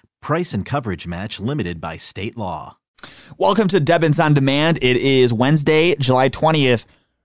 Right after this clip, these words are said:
Speaker 2: So going for a run this morning, uh, was a mistake. So hot. Even,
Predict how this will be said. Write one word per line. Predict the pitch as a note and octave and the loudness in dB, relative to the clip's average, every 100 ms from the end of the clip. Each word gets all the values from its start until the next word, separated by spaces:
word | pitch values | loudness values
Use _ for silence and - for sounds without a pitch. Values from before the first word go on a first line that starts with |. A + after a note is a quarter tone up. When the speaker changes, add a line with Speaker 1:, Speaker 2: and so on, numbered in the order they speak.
| _ - | _ -4
Speaker 2:
So | F3+ | 0
going | G3+ D4 | 4 2
for | G4 A#3 | 2 2
a | E3+ | 4
run | D3+ G3+ | 4 4
this | E3+ D3 | 2 4
morning, | C3+ B2+ A2+ G2+ - _ _ | 2 4 2 -2 -8 _ _
uh, | C3 C3 B2+ | 2 2 2
was | C#3+ C#3+ C3+ | 2 2 2
a | |
mistake. | B2 - - G#2 C3 - - _ _ _ | 0 -2 -2 0 -2 -6 -20 _ _ _
So | - - - A3+ G#3 | -10 -6 0 2 2
hot. | C3+ A#2 G2+ - - | 2 -2 -4 -12 -6
Even, | E3+ G#3+ C4 A#3+ | 0 4 6 6